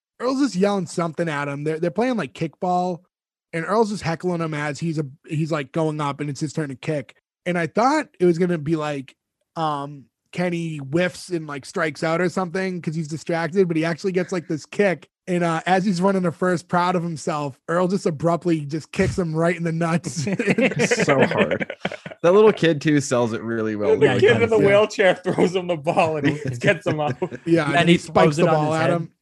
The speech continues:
Speaker 4: Yeah.
Speaker 1: Yeah. That scene played really nice. Yeah, I thought that was really funny.
Speaker 3: That,
Speaker 1: And then
Speaker 3: yeah,
Speaker 1: Earl
Speaker 3: the whole
Speaker 1: explains
Speaker 3: plot's
Speaker 1: after
Speaker 3: great.
Speaker 1: that cutaway that he's just been following, uh, Kenny for days to try to figure out how to make up for him,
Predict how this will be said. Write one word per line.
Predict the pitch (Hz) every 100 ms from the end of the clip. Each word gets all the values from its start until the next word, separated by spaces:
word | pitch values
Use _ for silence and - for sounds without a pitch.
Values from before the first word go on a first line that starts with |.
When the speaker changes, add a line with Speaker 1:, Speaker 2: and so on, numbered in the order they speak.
| -
Speaker 4:
Yeah. | 135
Speaker 1:
Yeah. | 123 113 - _ _ _
That | 175 180
scene | 190 156
played | 156 143
really | 139 135
nice. | 117 101 101
Yeah, | 151
I | 143
thought | 175
that | 170 143
was | 143
really | 151 139
funny. | 147 139 127 _ _ _ -
Speaker 3:
That, | 117
Speaker 1:
And | 170
then | 170
Speaker 3:
yeah, | 165
Speaker 1:
Earl | 170
Speaker 3:
the | 196
whole | 185
Speaker 1:
explains | 127 113 180 175 170
Speaker 3:
plot's | 160 160
Speaker 1:
after | -
Speaker 3:
great. | 160
Speaker 1:
that | 151 -
cutaway | 170 165 160 151
that | 143 151 143
he's | 135 151
just | 165 151
been | 185
following, | - 160 151 165 175 175 180 196 - _
uh, | 170 165 165
Kenny | - 185 190
for | 180 160
days | 135 139 131 156 175 165
to | - 147
try | - 160
to | 151 156 143
figure | 170 160 165
out | 160
how | - 151 160
to | 160
make | 160 147
up | 147 -
for | 185
him, | 190 202